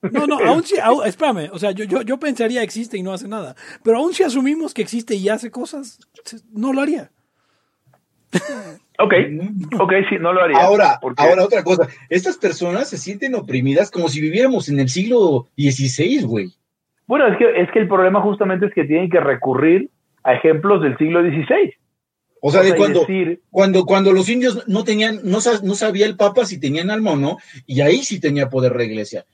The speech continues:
Speaker 3: porque estamos hablando de que apenas está pasando lo de, lo de este Rotterdam y todo lo de la, el cisma, pero tenía forma de, de ser coercitivo, y, y no se hacían universidades y la iglesia no decía que sí, y no pasaban cosas si la iglesia no daba la venia.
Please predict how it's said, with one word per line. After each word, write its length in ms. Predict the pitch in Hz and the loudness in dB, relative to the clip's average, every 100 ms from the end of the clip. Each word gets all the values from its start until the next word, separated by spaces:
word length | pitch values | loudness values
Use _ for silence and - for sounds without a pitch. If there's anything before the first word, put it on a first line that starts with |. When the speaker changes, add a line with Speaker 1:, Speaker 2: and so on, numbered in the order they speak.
| _ - | _ -6
Speaker 3:
porque 220 | 127 127 | -6 -4
estamos 380 | - 185 196 170 | 0 0 2 0
hablando 480 | 139 151 165 220 | 2 2 4 2
de 160 | 202 131 | 4 2
que 100 | 135 | 0
apenas 340 | 127 175 156 131 | 0 -2 -4 -2
está 200 | 165 151 | 0 0
pasando 400 | 143 156 156 143 | 0 0 2 2
lo 180 | 127 | 2
de, 380 | 113 113 107 101 _ _ _ _ | 0 -2 -4 -6 _ _ _ _
lo 220 | 120 120 | -2 0
de 140 | 113 113 | 0 -4
este 680 | 110 _ 117 110 110 110 107 | -8 _ -4 -2 -2 -4 0
Rotterdam 600 | 143 180 190 147 135 127 | 2 4 4 2 0 0
y 80 | |
todo 240 | 127 151 151 | 2 2 4
lo 200 | 123 113 | 2 -2
de 300 | 113 110 107 | -2 -4 -4
la, 100 | 107 | -4
el 160 | 120 117 | -6 -6
cisma, 520 | 151 147 156 196 302 _ _ _ | -4 -4 -2 -4 -6 _ _ _
pero 240 | - 156 139 | 2 2 4
tenía 360 | 151 160 190 | 2 2 0
forma 460 | 202 180 202 190 214 | 2 4 4 4 0
de, 340 | 180 139 139 - | 0 2 2 0
de 140 | 135 | -2
ser 260 | 131 156 175 | 2 2 2
coercitivo, 840 | 196 156 127 120 - 214 233 - - _ _ - | 2 2 0 -10 -10 -4 -4 -4 -10 _ _ -12
y, 340 | 156 - 160 | -12 -8 -4
y 40 | |
no 100 | 165 175 | -2 2
se 100 | 185 | 2
hacían 240 | 165 170 | 0 -2
universidades 520 | 160 131 123 139 147 | -2 -2 0 0 0
y 40 | 127 | 0
la 80 | 120 | -2
iglesia 240 | 120 131 | -4 -4
no 140 | 120 | -8
decía 280 | 113 113 117 | -8 -8 -8
que 120 | - | -8
sí, 440 | 117 160 202 240 233 _ - | -10 -8 -4 -4 -6 _ -10
y 120 | 143 | -2
no 100 | 175 | 0
pasaban 340 | 180 156 165 151 | 2 4 4 4
cosas 220 | 147 160 | -2 -2
si 100 | 143 | 0
la 80 | 123 | 0
iglesia 280 | 120 131 135 | 2 0 2
no 120 | 135 | 2
daba 200 | 139 139 | 4 4
la 140 | 117 | 2
venia. 400 | 110 120 135 214 | 2 2 2 0